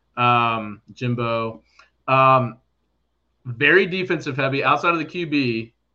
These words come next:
you've basically gotta go all the way down to almost a three-star by the time you actually start to get to some skill players. I think it's more of an offensive game this, this day and age. I, I get Georgia had that incredible run with their defense, but for the most part, you have to have a really good offense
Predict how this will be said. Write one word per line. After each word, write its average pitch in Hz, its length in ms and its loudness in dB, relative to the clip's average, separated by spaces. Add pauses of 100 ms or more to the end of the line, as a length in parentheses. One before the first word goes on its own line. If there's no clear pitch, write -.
(320)
you've 127 300 -4
basically 156 400 -2
gotta 139 200 -2
go 127 160 -2
all 131 160 0
the 143 60 -4
way 139 100 -2
down 131 240 0
to 127 140 -10
almost 127 360 -6
a 113 180 -10
three-star 131 640 -4
by 110 120 -4
the 110 60 -8
time 120 200 -6
you 117 80 -6
actually 117 180 -12
start 110 200 -12
to - 0 -
get 110 140 -12
to 107 80 -20
some 110 180 -20
skill 117 220 -12
players. 147 460 -8
I - 500 -20
think 147 140 -4
it's 139 120 -6
more 160 140 -2
of 151 60 -2
an 147 60 0
offensive 147 420 -2
game 139 200 -4
this, 139 320 -8
this 131 380 -10
day 135 220 -6
and 135 80 -4
age. 131 300 -4
I, 123 220 -4
I 120 80 -4
get 120 280 -6
Georgia 120 420 -4
had 120 200 -2
that 113 180 -6
incredible 110 520 -8
run 110 240 -8
with 104 120 -14
their 113 140 -6
defense, 107 460 -14
but 110 280 -10 (300)
for 165 100 -10
the 151 60 -2
most 147 240 2
part, 123 200 -2
you 120 60 -4
have 123 100 -2
to 117 60 -4
have 110 160 -6
a 117 60 -8
really 120 340 -2
good 113 120 -6
offense 104 600 -8